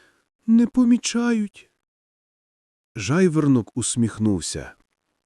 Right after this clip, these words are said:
"Коли ти живеш за чужим подобається, забуваєш своє правильно". "А що ж тоді робити?" "Робити по совісті, без очікувань,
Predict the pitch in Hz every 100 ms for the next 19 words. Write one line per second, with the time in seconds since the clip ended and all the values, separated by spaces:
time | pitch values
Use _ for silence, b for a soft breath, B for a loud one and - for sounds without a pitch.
0 | _ _ _ _ _ _ - 98 95 107
1 | 101 110 101 98 110 113 - - 92 104
2 | - 98 85 110 95 92 78 82 151 226
3 | 208 123 - 78 - b b b b 104
4 | 113 117 120 107 165 185 175 - 160 151
5 | 165 160 180 190 143 98 78 64 - b
6 | b b b b b b b 220 202 -
7 | 247 226 196 214 269 285 262 311 262 90
8 | - _ _ _ _ _ _ _ _ _
9 | _ - 92 87 71 95 - 220 240 _
10 | _ _ - 214 220 - 98 80 80 -
11 | - - - _ _ _ _ _ _ _
12 | - 254 277 - 214 - - 123 170 -
13 | 98 87